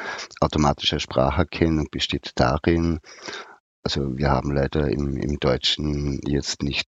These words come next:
die sprachliche Unterscheidung, die es, die es im angloamerikanischen Raum gibt, aber eine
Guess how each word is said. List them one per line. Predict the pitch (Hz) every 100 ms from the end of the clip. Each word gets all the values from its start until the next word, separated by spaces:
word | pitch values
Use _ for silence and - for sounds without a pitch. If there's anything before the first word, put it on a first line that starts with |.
| -
die | 73 69 67
sprachliche | - - - - 71 76
Unterscheidung, | 69 73 - 60 73 69
die | 67
es, | - - -
die | 73
es | 73 71
im | 73
angloamerikanischen | - 69 67 69 69 67 71 -
Raum | 71 64 71 -
gibt, | 78 - - - - - - -
aber | 78 73 76 -
eine | 71 73 71 73 67